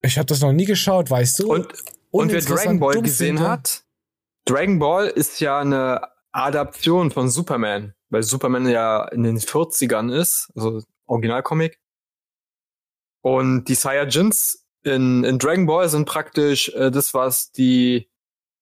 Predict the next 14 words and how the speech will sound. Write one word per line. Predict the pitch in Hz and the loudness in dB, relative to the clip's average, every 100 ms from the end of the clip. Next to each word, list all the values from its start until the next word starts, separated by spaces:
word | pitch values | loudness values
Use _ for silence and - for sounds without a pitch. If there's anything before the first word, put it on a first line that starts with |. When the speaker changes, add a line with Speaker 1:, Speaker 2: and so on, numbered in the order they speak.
| _ _ _ | _ _ _
Speaker 2:
äh, | 123 123 | -2 -2
Kryptonier | 120 - 135 - 156 165 156 147 | -2 -8 -8 -2 0 2 0 0
in, | 135 135 127 | 2 4 4
bei | 127 | 2
Superman | 127 175 151 120 113 | 0 0 0 0 0
sind. | 110 110 104 - _ - | 0 -2 -4 -10 _ -6
Weißt | 123 - | -2 0
du, | 269 | 0
Speaker 1:
Ah, | 131 - 123 | 0 0 0
Speaker 2:
die | 123 - _ 123 | -4 -10 _ -2
Speaker 1:
ja, | 143 | 0
ja. | 190 | 2
Speaker 2:
erobern | 180 160 | 0 -2
Planeten | 160 147 165 220 226 285 | -2 0 0 2 2 0